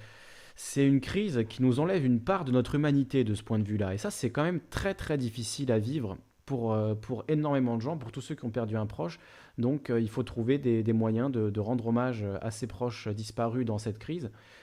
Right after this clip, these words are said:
Et, euh, bah, c'est dur, c'est très, très dur. Donc, euh, ça fait aussi partie, euh, des, des aspects qu'on va aborder dans cette, euh, discussion, qu'on aborde souvent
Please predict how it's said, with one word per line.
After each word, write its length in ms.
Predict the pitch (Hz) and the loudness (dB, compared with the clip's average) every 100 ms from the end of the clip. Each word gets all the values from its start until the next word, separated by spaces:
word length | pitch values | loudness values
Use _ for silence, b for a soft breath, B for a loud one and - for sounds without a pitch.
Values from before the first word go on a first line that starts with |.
| B | B
Et, 240 | 120 131 123 | -2 0 0
euh, 320 | 101 98 98 | -2 -4 -6
bah, 80 | 110 | -6
c'est 140 | 107 127 | -4 -2
dur, 280 | 107 98 - | -2 -4 -10
c'est 180 | - 120 | -10 -8
très, 160 | - | -6
très 160 | 143 117 | -6 -6
dur. 200 | 98 98 | -6 -8
Donc, 300 | - 101 101 | -6 -8 -6
euh, 320 | 107 101 98 101 B B B | -4 -4 -4 -6 B B B
ça 140 | - | -6
fait 100 | 110 | 0
aussi 300 | 127 131 - | 2 2 -2
partie, 520 | 156 139 - - 214 180 | -2 -2 -4 -8 -4 0
euh, 80 | |
des, 320 | 120 117 113 113 | 2 2 2 2
des 180 | 110 123 | 2 0
aspects 280 | 117 170 | 0 -4
qu'on 200 | 175 120 | -4 0
va 120 | 110 120 | 2 2
aborder 380 | 113 110 110 | 2 0 0
dans 140 | 131 110 | -2 -2
cette, 260 | 107 104 | -6 -8
euh, 120 | 107 98 | -6 -4
discussion, 500 | 101 - 107 165 160 | -6 -12 -10 -8 -4
qu'on 120 | 104 | -4
aborde 280 | 101 110 104 | -2 -2 -4
souvent 400 | 120 110 127 | -4 -2 -2